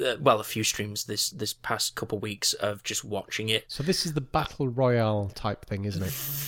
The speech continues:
Speaker 1: This is the hundred people dropped on an island, and you've basically gotta shoot fools in the face, but you've gotta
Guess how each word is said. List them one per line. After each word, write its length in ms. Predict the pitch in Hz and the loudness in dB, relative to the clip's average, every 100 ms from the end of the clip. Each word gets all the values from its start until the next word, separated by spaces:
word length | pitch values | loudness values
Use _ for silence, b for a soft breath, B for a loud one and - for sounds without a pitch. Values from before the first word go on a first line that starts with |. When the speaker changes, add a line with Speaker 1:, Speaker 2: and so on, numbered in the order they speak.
| - | 2
Speaker 1:
This 220 | 175 165 170 | 6 6 6
is 100 | 147 | 4
the 120 | 147 | 4
hundred 360 | 143 143 135 - | 6 4 2 4
people 360 | 139 - 131 | 2 4 2
dropped 360 | 110 123 117 - | 4 4 4 2
on 100 | 117 | 0
an 120 | 110 | 2
island, 480 | 107 107 107 110 110 - | 2 2 0 -2 -6 -6
and 140 | 104 | -6
you've 160 | 107 - | -4 -2
basically 320 | 107 - 107 | 0 0 -2
gotta 180 | 101 101 | -2 0
shoot 260 | - 101 | 0 -2
fools 320 | - 104 104 104 | -2 -2 0 -2
in 100 | 107 | -4
the 60 | |
face, 380 | - 107 104 - | -2 0 0 0
but 140 | - | -2
you've 160 | 101 101 | -4 0
gotta 320 | 110 107 110 | 0 0 -6